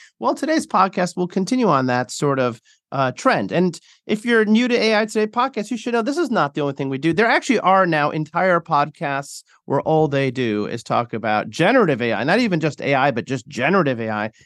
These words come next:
Hey, I wouldn't be surprised if some of those podcasts were actually being generated by generative A I altogether. I'm sure that's gonna be extremely common, but we are real people here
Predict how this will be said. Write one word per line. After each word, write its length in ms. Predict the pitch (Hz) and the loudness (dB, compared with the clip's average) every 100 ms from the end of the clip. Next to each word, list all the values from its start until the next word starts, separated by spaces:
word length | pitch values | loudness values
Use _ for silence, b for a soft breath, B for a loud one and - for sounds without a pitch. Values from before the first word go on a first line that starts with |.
| _ | _
Hey, 200 | 240 214 | 0 0
I 140 | - | 2
wouldn't 200 | 180 180 | 2 2
be 100 | 143 | 0
surprised 480 | 139 143 143 131 131 | -2 -2 2 2 2
if 80 | 123 | -2
some 140 | 139 | -4
of 40 | 123 | -4
those 140 | 113 | -4
podcasts 520 | - 120 123 113 113 | -2 -2 0 -2 -2
were 100 | 127 | 0
actually 280 | 127 135 175 | -2 -2 -4
being 260 | 214 233 220 B _ | 0 -2 -2 B _
generated 720 | 165 254 392 196 117 98 104 90 | 0 2 4 4 2 0 -6 -2
by 280 | 123 113 | 0 0
generative 440 | - 131 120 107 110 | -2 -2 0 -2 -2
A 100 | 110 | -4
I 240 | 101 107 B B B B - | -4 -6 B B B B 0
altogether. 720 | 151 147 151 147 127 113 113 | 0 2 0 0 2 0 -2
I'm 240 | 131 139 - | -2 -2 -6
sure 240 | - 151 139 | -4 0 2
that's 220 | 127 - | 0 -2
gonna 120 | 135 | -2
be 120 | 123 | -2
extremely 560 | 120 - - 156 135 113 | -4 -10 -4 -2 -2 -4
common, 380 | - 98 104 104 | -6 -6 -6 -2
but 220 | 220 - | -2 2
we 300 | 196 208 208 | 2 2 2
are 220 | 190 196 | 2 2
real 260 | 202 226 226 | 2 2 0
people 400 | 220 220 214 165 | -2 -4 -2 -2
here 480 | 147 151 135 156 | -2 0 0 -2